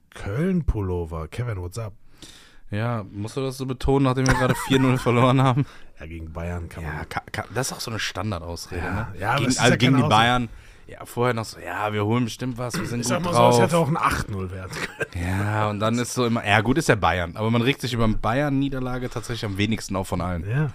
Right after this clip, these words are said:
Speaker 1: weil man
Speaker 2: Also, ja, sind halt die Bayern, ne?
Speaker 1: Genau.
Speaker 2: Das hat der Lewandowski, der macht halt wieder drei.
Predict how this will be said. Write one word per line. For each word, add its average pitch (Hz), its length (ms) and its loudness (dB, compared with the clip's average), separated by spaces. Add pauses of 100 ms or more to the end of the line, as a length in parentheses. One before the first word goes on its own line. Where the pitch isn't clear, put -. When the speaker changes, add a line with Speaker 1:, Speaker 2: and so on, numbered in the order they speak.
Speaker 1:
weil 113 100 -4
man 151 160 4
Speaker 2:
Also, 147 140 2
ja, 78 240 -2
sind 90 160 -4
halt 95 140 -2
die 90 40 -10
Bayern, 80 280 -6
ne? 107 80 -6
Speaker 1:
Genau. 92 340 0 (380)
Speaker 2:
Das 117 100 -2
hat 104 80 2
der 98 100 4
Lewandowski, 80 600 -4
der 82 120 -6
macht 101 200 -2
halt 92 140 -4
wieder 85 140 -2
drei. 80 340 -8